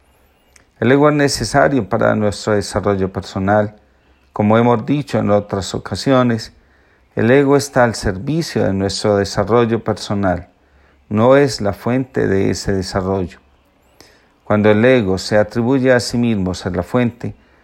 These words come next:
porque él mismo se confunde, entonces comienza a hacerle a cada hijo de Dios que cree en su superioridad lo siguiente. En primer lugar, inventa un mundo que nos crucifica constantemente en todo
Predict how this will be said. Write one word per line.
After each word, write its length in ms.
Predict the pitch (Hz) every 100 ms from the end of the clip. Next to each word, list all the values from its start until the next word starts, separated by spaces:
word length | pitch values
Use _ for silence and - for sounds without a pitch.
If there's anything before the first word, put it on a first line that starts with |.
| _ _
porque 440 | - 104 - 117 123
él 100 | 135
mismo 460 | 127 123 98 87
se 180 | - 104
confunde, 680 | 139 135 - 107 95 95 117 _ _ _ _ _
entonces 720 | - 147 139 127 110 - 120
comienza 720 | - 107 110 113 107 - 87 90 _ _ _ _
a 140 | - 110
hacerle 520 | 101 - 117 98 101
a 100 | 98
cada 300 | 123 117 123
hijo 340 | 127 - 127
de 200 | 123 123
Dios 500 | 117 104 95 87 - _ _
que 180 | - 98
cree 260 | 117 107
en 60 | 101
su 280 | - 127 123
superioridad 1080 | - 131 123 120 123 120 127 104 98 101 -
lo 160 | - 98
siguiente. 600 | - 95 90 78 - - _ _ _ _ _ _ _ _ _ _ _ -
En 80 | 104
primer 340 | 117 117 139
lugar, 480 | 147 104 95 120 - _ _ _ _ _
inventa 540 | 143 123 143 165 - 147
un 100 | 139
mundo 440 | 156 143 95 92
que 140 | - 110
nos 240 | 107 -
crucifica 800 | - 104 98 - - 139 - 107
constantemente 960 | - 104 - 113 107 110 107 113 104 95
en 200 | 92 -
todo 360 | 117 104 110